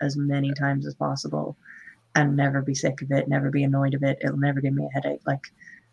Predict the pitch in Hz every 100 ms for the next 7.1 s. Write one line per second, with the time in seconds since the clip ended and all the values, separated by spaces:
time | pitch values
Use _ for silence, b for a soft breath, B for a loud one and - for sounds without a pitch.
0 | _ _ - 147 143 143 139 143 139 151
1 | 143 135 139 135 - B B B - -
2 | 147 143 143 180 208 185 170 - 170 170
3 | - - - 233 240 208 233 233 196 220
4 | 202 - 147 156 147 143 143 147 - 196
5 | 233 - _ B B B B B - 156
6 | 156 151 147 - - - - 117 110 113
7 | 104